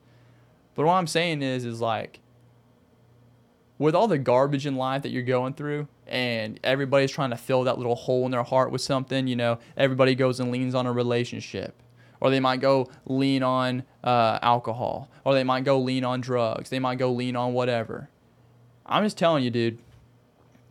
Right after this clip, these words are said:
Um, I've been down those roads. Then I found Jesus.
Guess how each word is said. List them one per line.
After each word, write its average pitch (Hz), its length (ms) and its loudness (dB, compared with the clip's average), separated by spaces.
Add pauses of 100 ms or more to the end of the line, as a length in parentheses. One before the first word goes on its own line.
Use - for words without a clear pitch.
(140)
Um, 120 560 0 (400)
I've 131 140 4
been 160 100 4
down 165 180 6
those 135 160 2
roads. 120 440 0 (2000)
Then 131 80 2
I 127 60 2
found 123 240 2
Jesus. - 480 -8